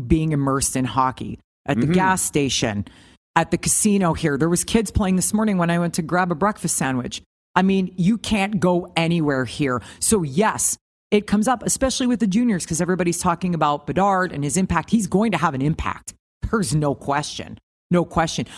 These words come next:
Speaker 1: I would be curious, though, to see if the Russians were gonna be here. The Russians usually have a big, strong team. It'd be interesting to see how he would fare against them.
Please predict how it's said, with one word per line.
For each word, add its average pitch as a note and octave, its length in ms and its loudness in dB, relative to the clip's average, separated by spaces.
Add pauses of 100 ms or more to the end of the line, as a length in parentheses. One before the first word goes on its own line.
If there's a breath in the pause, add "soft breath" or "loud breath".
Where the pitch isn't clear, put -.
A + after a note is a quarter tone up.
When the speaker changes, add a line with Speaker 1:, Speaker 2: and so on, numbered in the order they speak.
(240 loud breath)
Speaker 1:
I A#3 180 2
would C#4+ 160 2
be F#3 140 0
curious, E3+ 520 0
though, D#3 160 0
to D3+ 80 2
see D#3+ 200 0
if D3+ 100 -2
the C#3 60 -4
Russians E3 420 0
were E3 100 -2
gonna C#3+ 140 0
be D#3+ 160 2
here. E3+ 140 0
The C3 80 0
Russians F3+ 400 0
usually E3 220 -2
have C#3+ 100 0
a C3+ 60 -2
big, C#3 200 -2
strong C3+ 360 -4
team. E3+ 440 0 (500 loud breath)
It'd F3+ 140 0
be E3+ 140 0
interesting E3+ 400 -2
to C3+ 80 -2
see - 160 0
how C#3+ 180 0
he C3+ 160 0
would C#3 220 -2
fare C#3 420 -2
against C3 460 -4
them. C3+ 280 -4